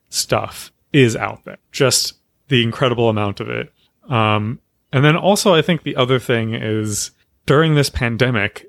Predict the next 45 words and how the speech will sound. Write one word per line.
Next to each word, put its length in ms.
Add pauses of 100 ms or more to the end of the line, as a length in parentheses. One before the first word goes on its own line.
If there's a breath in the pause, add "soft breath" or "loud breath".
like, 340
actually 760 (340)
seeing 400
you 100
guys 640 (200)
and 520 (120)
staying 380
friends 280
with 160
you 80
guys, 380
like, 180
through 260
this, 260
not 180
that, 200
like, 360 (240)
we 100
wouldn't 220
be 80
friends 280
anymore, 380
but 260 (160)
it 140
gives 220
us 280 (360)
a 40
reason 420
to 100
talk 220
to 60
each 80
other 240
every 200
week, 360 (300 soft breath)
which, 400 (200)
you 120
know, 240 (160)
we, 100 (420)
I 180
probably 340
wouldn't 260
do, 280
and 100
I'd 220